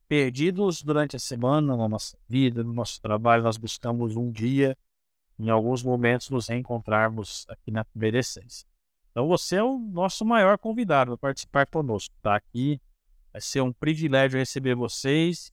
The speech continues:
e ouvir vocês também no, o, né, o feedback de vocês quanto ao nosso podcast, quanto a toda a nossa questão que nós fazemos por aqui. Acho que é isso pra hoje, né, Tiagão? Só uma abertura pra dizer pra vocês que nós voltamos,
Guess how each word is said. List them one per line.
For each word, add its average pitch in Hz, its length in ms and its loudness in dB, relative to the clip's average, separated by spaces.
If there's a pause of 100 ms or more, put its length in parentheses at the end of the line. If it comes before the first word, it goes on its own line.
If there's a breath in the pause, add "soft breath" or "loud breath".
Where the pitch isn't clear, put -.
(100)
e 190 120 0
ouvir 208 400 2
vocês 180 440 -2
também 151 360 0
no, 147 720 -2 (240)
o, 120 240 -2
né, 123 300 2
o 107 80 0
feedback 135 540 0
de 139 80 -8
vocês 131 340 -2
quanto 123 200 -2
ao 120 60 0
nosso 117 200 2
podcast, 117 600 -2
quanto 113 200 -8
a - 20 -4
toda 117 200 -2
a - 20 4
nossa 117 240 0
questão 113 360 -4 (520)
que 117 80 -6
nós 120 180 2
fazemos 117 560 0
por 117 240 -2
aqui. - 220 -16 (680)
Acho - 140 -20
que - 60 -2
é 403 60 4
isso 302 200 2
pra 247 160 2
hoje, 220 220 2
né, 277 120 2
Tiagão? 143 360 0
Só 202 180 2
uma 214 100 6
abertura 170 560 2
pra 147 280 4
dizer 135 320 -4
pra 143 120 -4
vocês 131 400 -4
que - 80 -12
nós 143 220 2
voltamos, 131 560 -4